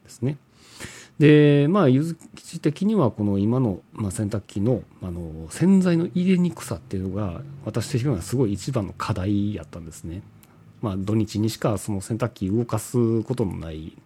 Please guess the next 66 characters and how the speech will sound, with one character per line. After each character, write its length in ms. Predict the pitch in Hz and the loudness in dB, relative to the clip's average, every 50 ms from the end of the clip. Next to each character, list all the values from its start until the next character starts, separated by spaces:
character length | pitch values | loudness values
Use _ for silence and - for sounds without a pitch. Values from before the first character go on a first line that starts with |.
| _ _ _ - | _ _ _ -6
お-、 80 | 131 - - - - | -6 -6 -6 -6 -4
旦 220 | 107 107 113 113 | -2 0 0 2
那 80 | 110 110 | 2 2
の 100 | 113 113 | 0 0
し 120 | 101 - | 0 -2
ょ 60 | 104 104 | 0 2
う 20 | |
も 100 | 107 131 | 2 2
な 100 | 131 92 | 2 2
い 60 | 92 | 0
意 40 | 101 | 0
見 140 | - 113 98 | 0 0 -2
や 80 | 80 78 | -2 -4
と 100 | - 87 | -8 -10
思 380 | 82 80 - 131 117 113 110 | -10 -8 -6 -2 0 2 2
っ 20 | 107 | 2
て 120 | - - | 2 2
も 120 | 110 120 120 | 2 4 4
ら 80 | 120 | 2
い 60 | 120 | 2
た 100 | 120 - | 0 -2
い 40 | 82 | -6
ん 60 | 85 | -8
で 60 | 85 85 | -10 -12
す 100 | - - | -14 -14
け 100 | - 87 | -12 -12
れ 60 | 85 | -10
ど 80 | 87 | -6
も、 220 | 90 113 120 95 - - - - - - - - - - - - - - - _ - | -4 -2 -2 -4 -4 -8 -14 -12 -12 -10 -10 -10 -10 -12 -14 -16 -20 -20 -14 _ -2
ま 100 | 175 170 | 0 0
あ、 20 | |
そ 100 | 165 190 | 2 4
の 220 | 185 175 165 180 - - _ - | 4 4 4 4 2 -4 _ -4
現 240 | 139 127 143 147 143 | 0 2 2 2 2
行 200 | - 147 143 131 | 2 0 0 0
機 100 | - - | -2 -2
種、 140 | 139 117 | -2 0
ま 200 | 101 98 104 98 | 0 0 0 -2
あ、 40 | 98 101 | -2 -2
東 200 | - 127 117 104 | -2 -2 0 0
芝 180 | - 117 113 110 | 0 0 2 2
の 120 | 113 113 | 4 4
前 200 | 113 123 127 135 | 4 4 2 2
の 80 | 135 127 | 2 2
や 100 | 120 113 | 2 0
つ 180 | - - 87 | -2 -4 -8
っ 40 | 82 - - - - - - | -8 -10 -12 -20 -20 -20 -14
て 80 | - - | -6 -4
い 60 | 95 | -2
う 40 | 95 | -2
の 120 | 92 101 | 0 4
は、 120 | 143 185 135 | 4 4 4
ま 300 | 104 110 113 101 92 - | 4 2 0 0 -2 -4
あ、 40 | - - - - - - - - - | -10 -20 -20 -20 -20 -20 -8 -2 -2
え 60 | 117 | 0
っ 40 | - | 0
と、 100 | 110 101 | 0 0
洗 300 | - - 147 147 151 143 | 2 4 6 6 6 4
濯 320 | 147 160 147 - - 156 | 2 0 -4 -2 -2 -4
槽 460 | - - - - 139 135 135 135 135 | -2 -2 2 4 6 8 8 8 6
の、 380 | 147 190 233 226 165 110 90 - - | 6 6 6 6 6 6 4 0 -2
な 140 | 117 101 | -2 -2
ん 40 | 98 | -2
か、 420 | 92 - 90 90 92 90 87 90 - _ _ _ _ _ _ - | -2 -4 -4 -6 -6 -8 -10 -12 -16 _ _ _ _ _ _ -20
隅 340 | - - - - 120 135 | -14 -6 0 4 6 6
っ 40 | 139 | 6